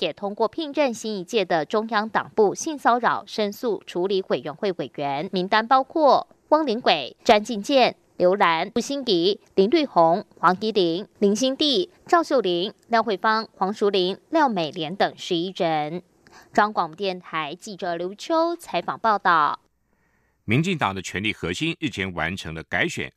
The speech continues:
Speaker 2: 而中评委的选举意外激烈。原来有意争取中评会主委的立委陈明文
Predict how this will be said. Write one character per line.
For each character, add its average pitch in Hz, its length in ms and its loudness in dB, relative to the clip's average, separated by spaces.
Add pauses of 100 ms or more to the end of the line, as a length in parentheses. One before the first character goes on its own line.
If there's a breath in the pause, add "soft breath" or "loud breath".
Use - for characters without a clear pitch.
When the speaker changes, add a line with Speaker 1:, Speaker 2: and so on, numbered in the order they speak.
Speaker 2:
而 95 220 0
中 170 260 -4
评 143 220 -6
委 87 160 -6
的 80 60 -10
选 95 260 -6
举 - 240 -14
意 117 100 -8
外 85 180 -6
激 131 220 -12
烈。 190 180 -4 (460)
原 143 180 0
来 175 140 -2
有 95 300 -8
意 160 160 -8
争 196 240 -2
取 85 240 -10
中 151 240 -4
评 131 240 -6
会 143 300 -2
主 156 300 -6
委 110 160 -4
的 85 160 -8
立 131 220 -8
委 76 220 -8
陈 104 200 -10
明 151 160 -6
文 87 280 -6